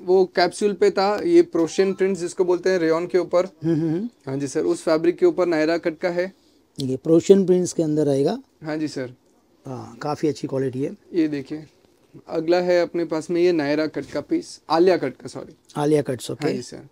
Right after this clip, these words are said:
Speaker 1: जो अभी एकदम मार्केट में नंबर वन ट्रेंडिंग पे चल रहा है, आलिया कट का थ्री पीस।
Speaker 2: और आलिया कट के अंदर भी है ना, जो प्रिंट्स आपने यूज़ किए ना,
Speaker 1: हाँ जी सर,
Speaker 2: बहुत ही लाजवाब है भाई,
Speaker 1: इसका
Speaker 2: देखिए।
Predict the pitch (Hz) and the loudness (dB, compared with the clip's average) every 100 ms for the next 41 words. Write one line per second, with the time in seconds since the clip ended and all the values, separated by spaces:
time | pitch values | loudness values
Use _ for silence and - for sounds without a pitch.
0 | _ _ _ _ _ 156 165 170 175 165 | _ _ _ _ _ -4 -2 2 2 2
1 | 185 185 156 160 165 175 180 170 160 170 | 0 0 0 0 0 0 0 -2 0 0
2 | 165 151 170 170 156 160 165 170 165 160 | 0 -2 -4 -4 -2 -2 -2 -4 -2 -2
3 | 170 165 147 156 156 160 - 151 - 147 | 0 -2 0 -2 -2 -4 -4 -8 -4 -6
4 | 143 123 - - - 170 185 180 208 220 | -6 -8 -12 -18 2 4 6 8 10 10
5 | 220 180 226 214 214 202 196 185 202 170 | 6 6 6 8 6 6 4 4 6 8
6 | 190 - 190 214 202 196 202 190 185 185 | 8 10 10 10 6 2 4 0 2 0
7 | - 165 185 151 117 _ _ - 147 143 | 2 2 4 2 -2 _ _ -12 -6 -6
8 | 131 127 143 143 160 147 131 120 123 120 | -8 0 4 6 6 4 2 -2 -6 -8
9 | 123 123 - 131 185 170 | -10 -4 -4 0 0 0